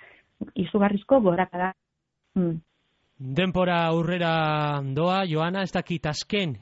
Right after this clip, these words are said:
Speaker 2: ideire-, ideiaren bat komenta gura dozun edo borobiltzeko.
Speaker 1: Bai, bueno, ba, azkenean, eh, erne ibili behar garela gizarte bezala, eh, eta, eta azkenean, ba, be bai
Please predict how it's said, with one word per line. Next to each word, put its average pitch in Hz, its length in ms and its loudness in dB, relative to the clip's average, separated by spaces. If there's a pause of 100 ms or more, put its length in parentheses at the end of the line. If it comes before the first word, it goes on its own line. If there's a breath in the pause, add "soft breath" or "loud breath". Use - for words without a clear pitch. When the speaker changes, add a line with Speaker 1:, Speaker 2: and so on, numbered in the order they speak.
Speaker 2:
ideire-, 135 680 -4
ideiaren 143 420 -2
bat 220 340 -4
komenta 143 380 -4
gura 131 480 0
dozun 135 400 -2
edo 139 240 -2
borobiltzeko. 139 680 -4 (880)
Speaker 1:
Bai, 214 440 2
bueno, 214 480 -2
ba, 202 460 0
azkenean, 254 560 0 (440)
eh, 214 460 -2
erne 240 340 4
ibili 202 260 2
behar 185 180 2
garela 190 360 4
gizarte 202 480 -2
bezala, 208 640 2 (120)
eh, 185 580 -2
eta, 180 800 2 (600 loud breath)
eta 202 320 2
azkenean, 226 600 2
ba, 196 120 2
be 196 120 2
bai 214 160 4